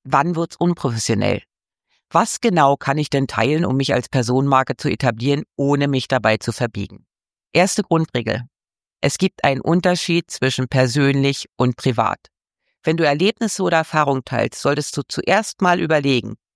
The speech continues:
welchen Mehrwert das für deine Leute bringt. Ist es etwas, mit dem sie sich identifizieren können, was sie vielleicht selbst schon so erlebt haben? Was also Verbindung aufbaut?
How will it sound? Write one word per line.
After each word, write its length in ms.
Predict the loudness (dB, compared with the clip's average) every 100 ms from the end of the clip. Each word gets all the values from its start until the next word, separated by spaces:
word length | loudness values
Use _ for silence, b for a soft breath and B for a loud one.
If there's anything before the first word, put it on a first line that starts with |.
| _ _
welchen 600 | 0 0 -2 -4 -2 0
Mehrwert 560 | 2 2 2 0 -2 -8 _
das 180 | -4 -4
für 160 | -2 0
deine 320 | 0 0 2
Leute 300 | 2 0 -4
bringt. 380 | -4 -4 -4 -12 _ _ _ _ _ _ _ _
Ist 320 | -2 -2 -2
es 140 | -4 -2
etwas, 640 | -4 0 0 0 -2 -12 _
mit 180 | -6 0
dem 200 | 2 2
sie 160 | -2
sich 220 | -2 -2 -2
identifizieren 840 | 0 0 0 -4 -6 0 0 0
können, 200 | -2 0
was 120 | 0
sie 100 | 0
vielleicht 300 | 2 2 2
selbst 240 | 0 0 -2
schon 140 | -2
so 120 | 0
erlebt 360 | 0 0 -4 -4
haben? 240 | -4 -4 -10 _ _ _ B B
Was 140 | -2 0
also 200 | 0 0
Verbindung 460 | 0 0 0 -2 0
aufbaut? 480 | -2 0 -4 -4